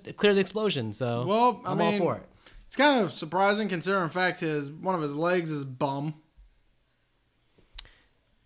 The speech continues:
Speaker 1: Yeah, well, listen. When adrenaline hits, you can jump like Michael Jordan. So
Speaker 2: Also, uh, are you ready? You're about to see a re-, a, a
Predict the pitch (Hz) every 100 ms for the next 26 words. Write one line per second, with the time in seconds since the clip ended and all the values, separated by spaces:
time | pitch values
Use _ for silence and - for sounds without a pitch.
0 | _ 339 240 135 143 170 214 - 107 92
1 | - _ _ _ _ _ - 160 160 127
2 | 131 185 233 202 214 180 - - - -
3 | 135 131 135 110 139 147 143 143 - 123
4 | 131 131 113 113 90 - - 78 95 -
5 | - - 160 202 220 208 - - - -
6 | - - - _ - 175 175 170 165 170
7 | 165 165 170 240 302 247 - - 160 180
8 | 196 180 - 220 190 160 160 165 170 165
9 | 160 151